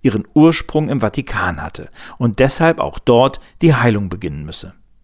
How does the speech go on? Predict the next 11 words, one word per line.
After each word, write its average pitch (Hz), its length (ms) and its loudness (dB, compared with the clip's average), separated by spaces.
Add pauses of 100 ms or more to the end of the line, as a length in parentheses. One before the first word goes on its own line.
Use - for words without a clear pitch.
(680)
„Dieser 101 240 -2
Papst - 400 -2
muss 123 160 2
völlig 120 300 2
verrückt 165 340 2
sein“, 80 220 -4
hieß 98 180 -8
es 101 140 -8
damals 95 400 -4
in 127 100 0
Rom, 135 260 2